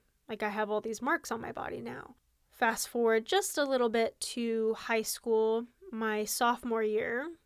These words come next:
I tried to take my life twice that year, which is, like, <laughs> it's not ideal. So before the third time,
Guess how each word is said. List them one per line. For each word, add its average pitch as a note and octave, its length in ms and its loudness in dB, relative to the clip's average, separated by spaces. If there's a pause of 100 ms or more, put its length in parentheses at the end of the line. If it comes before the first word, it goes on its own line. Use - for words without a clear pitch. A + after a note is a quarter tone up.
(260)
I G#3+ 680 2
tried G#3+ 360 -2
to G#3+ 380 -4
take A3 240 -4
my G#3 180 -4
life A3 480 -8 (440)
twice - 580 -8 (100)
that G#3+ 220 -6
year, - 340 -10 (460)
which A#4 180 2
is, F#4+ 160 2
like, C4+ 540 0 (340)
<laughs> - 800 0
it's - 160 0
not A#3+ 220 6
ideal. G#3+ 420 0 (320)
So B3+ 800 6 (640)
before C4+ 400 4
the C4 120 4
third F4+ 340 6
time, A#3 520 -4